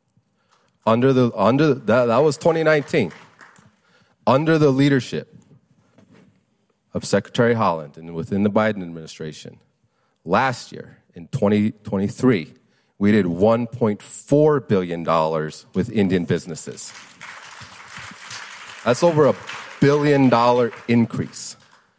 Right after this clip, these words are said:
And, and it shows the power of what good policy, what good regulation, and what good leadership can do for Indian country. That's dollars that is going to individually owned and tribally owned businesses and creating good jobs throughout Indian country.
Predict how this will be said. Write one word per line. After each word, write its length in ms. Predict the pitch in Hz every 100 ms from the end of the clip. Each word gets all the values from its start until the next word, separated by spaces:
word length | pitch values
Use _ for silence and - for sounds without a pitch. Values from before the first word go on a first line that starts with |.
| _ _ _
And, 480 | 113 113 110 107 104
and 160 | 110 101
it 120 | 98
shows 340 | - 117 113 95
the 80 | 95
power 640 | - 104 113 120 123 127
of 180 | - 85 - - - _ _
what 260 | 92 90 -
good 260 | 104 117 -
policy, 560 | - 101 110 - 135
what 300 | 95 76 87
good 200 | 110 117
regulation, 680 | 117 110 113 98 92 - 92 - _ _ -
and 140 | 92
what 300 | 87 92 -
good 220 | 104 104
leadership 640 | 87 98 95 95 - 87 -
can 140 | 87
do 200 | 76 85
for 160 | - -
Indian 340 | 90 90 85
country. 320 | 90 78 78
That's 240 | 80 98 -
dollars 600 | - 92 101 120 117 -
that 100 | 85
is 140 | 82
going 320 | - 104 107
to 200 | - 92 - - _ _
individually 640 | 110 117 113 117 113 113 110
owned 380 | 104 107 104 82
and 140 | 82
tribally 500 | - 98 98 95 95
owned 260 | 92 90 -
businesses 580 | 87 90 85 - 82
and 120 | 82 82
creating 440 | 95 87 85 80
good 260 | - 90 82
jobs 420 | - 85 78 -
throughout 300 | - 82 78
Indian 260 | 82 82 82
country. 380 | - - -